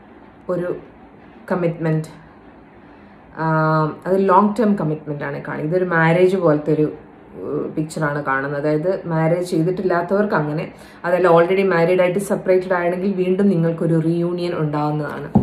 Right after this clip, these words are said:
ആ ഡിസിഷനാണ് നിങ്ങളുടെ person നിങ്ങൾക്ക് വേണ്ടി എടുക്കാൻ പോകുന്നത്.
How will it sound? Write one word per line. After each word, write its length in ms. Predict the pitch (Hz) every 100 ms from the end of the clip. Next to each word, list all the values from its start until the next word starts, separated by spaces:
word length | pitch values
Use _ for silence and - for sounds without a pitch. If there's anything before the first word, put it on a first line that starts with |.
| - - - - - - - -
ആ 120 | 175
ഡിസിഷനാണ് 720 | 190 180 196 - 190 165 170
നിങ്ങളുടെ 300 | 170 160 156
person 320 | 156 147 156
നിങ്ങൾക്ക് 300 | 180 156 151
വേണ്ടി 180 | 156 156
എടുക്കാൻ 340 | 147 135 147 143
പോകുന്നത്. 340 | 120 117 113